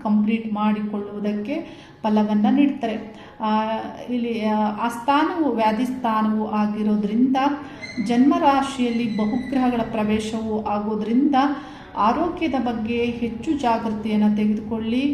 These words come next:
ಈ ಸ್ಟ್ರೆಸ್ಸಿಂದ ಬರಬಹುದಾದಂತಹ, ಆ, ಸಮಸ್ಯೆಗಳು ನಿತ್ಯ, ಆ, ಅಂದ್ರೆ ನಿತ್ಯಲೂ ನಿಮ್ಮ, ಆ, ಡೇ ಹೇಗಿರ್ಬೇಕು ಅಂದ್ರೆ, ಆ, ಡೈಲಿ ರೂಟೀನ್ ಸರಿ ಇರ್ಬೇಕಾಗತ್ತೆ.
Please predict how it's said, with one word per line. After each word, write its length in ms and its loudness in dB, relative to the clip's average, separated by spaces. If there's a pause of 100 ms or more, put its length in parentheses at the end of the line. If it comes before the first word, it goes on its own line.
(360)
ಈ 20 -4
ಸ್ಟ್ರೆಸ್ಸಿಂದ 680 0
ಬರಬಹುದಾದಂತಹ, 1300 0 (680)
ಆ, 140 0 (1120)
ಸಮಸ್ಯೆಗಳು 840 0
ನಿತ್ಯ, 400 0 (360)
ಆ, 200 2
ಅಂದ್ರೆ 480 0
ನಿತ್ಯಲೂ 540 0
ನಿಮ್ಮ, 280 6
ಆ, 540 -2 (220)
ಡೇ 140 4
ಹೇಗಿರ್ಬೇಕು 760 0
ಅಂದ್ರೆ, 560 -4 (160)
ಆ, 140 0 (600)
ಡೈಲಿ 300 2
ರೂಟೀನ್ 320 -2
ಸರಿ 240 -2
ಇರ್ಬೇಕಾಗತ್ತೆ. 1080 -2